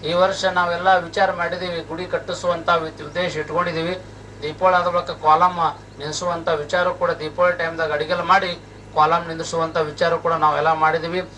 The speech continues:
ಯಾವಾಗ ಕಟ್ಟಡ ಪ್ರಾರಂಭ ಆಗ್ತದ ಎಲ್ಲ ಕಮಿಟಿಯವ್ರು ಕೂಡ್ಕೊಂಡು ನಿಮ್ಮ ಹತ್ರ ಬರ್ತಾರ. ನಿಮ್ಗೆ ಎಷ್ಟು ಸಾಧ್ಯ ಅಷ್ಟು ದಾನ ಮಾಡ್ರಿ,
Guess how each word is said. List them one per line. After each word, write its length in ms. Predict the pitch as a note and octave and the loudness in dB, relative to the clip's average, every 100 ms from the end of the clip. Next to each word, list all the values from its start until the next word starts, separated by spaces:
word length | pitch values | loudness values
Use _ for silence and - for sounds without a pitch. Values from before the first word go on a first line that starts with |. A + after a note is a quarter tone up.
| - - | -20 -6
ಯಾವಾಗ 340 | D3 E3 F#3 E3+ E3+ | 0 6 6 4 -4
ಕಟ್ಟಡ 300 | E3 F#3+ F#3 | -2 0 2
ಪ್ರಾರಂಭ 440 | E3+ D#3+ F3 F3+ | 4 4 4 4
ಆಗ್ತದ 460 | F3 - E3+ D3 - - - - - - - - | 2 2 0 0 -2 -16 -20 -20 -20 -18 -18 -10
ಎಲ್ಲ 220 | D#3 F#3+ | 2 4
ಕಮಿಟಿಯವ್ರು 480 | F#3+ F3 F3+ G3 E3+ | 4 0 0 -2 0
ಕೂಡ್ಕೊಂಡು 360 | E3+ E3 E3+ D#3+ | -4 -2 -2 0
ನಿಮ್ಮ 160 | D#3 | 0
ಹತ್ರ 180 | E3 E3+ | 2 2
ಬರ್ತಾರ. 340 | E3 D#3+ E3+ D3+ - - - | 0 2 2 0 -2 -14 -14
ನಿಮ್ಗೆ 300 | D3+ E3 D3+ | -10 -10 -4
ಎಷ್ಟು 280 | F3+ - G3 | -4 -2 -4
ಸಾಧ್ಯ 340 | - E3+ E3 | 0 0 2
ಅಷ್ಟು 220 | E3 D#3+ D3 | -2 -2 -2
ದಾನ 200 | D3 F3 | 2 2
ಮಾಡ್ರಿ, 380 | E3 D#3 D3 | 2 0 -2